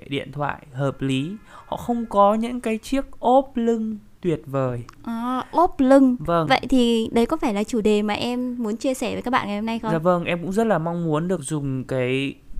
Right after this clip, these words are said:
Speaker 1: cái sự yêu nghề của mình để em chia sẻ cho mọi người thấy được rằng, mọi người ơi, cái ốp lưng nó quan trọng lắm. Mọi người hãy, hãy đảm bảo là mình tìm ra được một chiếc ốp lưng nó phù hợp với mình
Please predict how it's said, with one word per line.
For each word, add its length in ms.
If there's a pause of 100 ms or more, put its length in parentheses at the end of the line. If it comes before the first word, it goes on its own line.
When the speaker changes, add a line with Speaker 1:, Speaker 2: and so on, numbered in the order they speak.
Speaker 1:
cái 80
sự 180
yêu 140
nghề 300
của 100
mình 300 (320)
để 120
em 140
chia 140
sẻ 240
cho 120
mọi 180
người 200
thấy 220
được 180
rằng, 200 (380)
mọi 100
người 180
ơi, 200
cái 260 (140)
ốp 160
lưng 160
nó 80
quan 220
trọng 240
lắm. 260 (280)
Mọi 100
người 120
hãy, 200 (180)
hãy 100
đảm 200
bảo 180
là 80
mình 160
tìm 240
ra 80
được 140
một 120
chiếc 160
ốp 180
lưng 160
nó 100
phù 180
hợp 160
với 100
mình 240